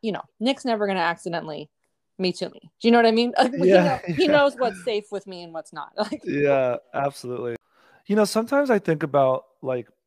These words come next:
Speaker 2: couples who are polyamorous and non-mono-, I, I was lis-, I saw a TikTok again the other day about this woman. She was talking about her and her partner, and they're non-monogamous, and she was just like, so she, so she,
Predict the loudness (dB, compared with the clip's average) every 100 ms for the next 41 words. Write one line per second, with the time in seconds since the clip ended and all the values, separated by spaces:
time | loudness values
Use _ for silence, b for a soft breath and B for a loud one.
0 | _ -10 -8 -6 -8 -8 -6 -8 -8 -8
1 | -6 -8 -10 -12 -12 -12 -12 -10 -10 -6
2 | -4 -2 -2 -2 -4 -2 -2 0 0 -2
3 | -4 -6 -2 -2 -4 -8 -6 -4 -6 -6
4 | -6 -4 -4 -4 -4 -4 -4 -6 -8 -12
5 | -10 -8 -10 -12 -10 -10 -8 -6 -8 -8
6 | -10 -10 -10 -10 -10 -12 _ _ _ -8
7 | -6 -6 -10 -10 -10 -12 -8 -8 -8 -8
8 | -10 -10 -12 -12 -14 -18 -20 _ b b
9 | b b b b b b b b _ _
10 | -4 0 2 0 -4 2 2 2 0 -2
11 | -2 -10 -12 -4 -4 -4 -14